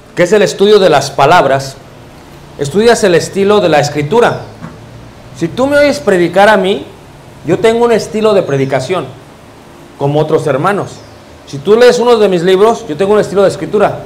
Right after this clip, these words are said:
como otros hermanos. Aunque dos prediquemos de un mismo tema, sabemos quién es por el estilo. En aquellos tiempos, cuando escribían la carta, sabías quién era por el estilo.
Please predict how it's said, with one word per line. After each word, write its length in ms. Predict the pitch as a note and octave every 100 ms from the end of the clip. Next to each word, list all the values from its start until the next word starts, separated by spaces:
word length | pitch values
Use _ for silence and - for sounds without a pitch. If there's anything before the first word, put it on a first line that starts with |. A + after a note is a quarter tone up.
| -
como 180 | B2+ C#3+
otros 160 | D#3 C3+
hermanos. 460 | C3 E3 D#3+ - - - - - - - - - - - - - - - - - -
Aunque 260 | - D#3 F#3
dos 160 | B3
prediquemos 600 | C4 D4+ B3+ A#3+ A#3+ A#3 F3+
de 80 |
un 60 | G3+
mismo 260 | A3+ A3+ -
tema, 360 | F#3+ F#3 A3+ - - - - - - - - - - - - - -
sabemos 600 | - - E3+ G3 A3+ A#3
quién 160 | G#3+ A3
es 140 | A3+
por 180 | A3 F#3
el 120 | D#3
estilo. 580 | D3 D3 - A#3 G3+ B2+ - - - - - - - -
En 100 | -
aquellos 400 | C#3+ A3+ C#4 -
tiempos, 260 | C4 B3
cuando 180 | G#3+ F#3
escribían 280 | D3+ D#3+ G3
la 160 | A3+ A3
carta, 520 | G#3+ - A#3 - - - - - -
sabías 400 | - D#3 G3+ G3+
quién 120 | G#3
era 200 | G#3 G#3+
por 140 | E3 D3+
el 100 | C#3
estilo. 480 | - G#3+ A3 C3+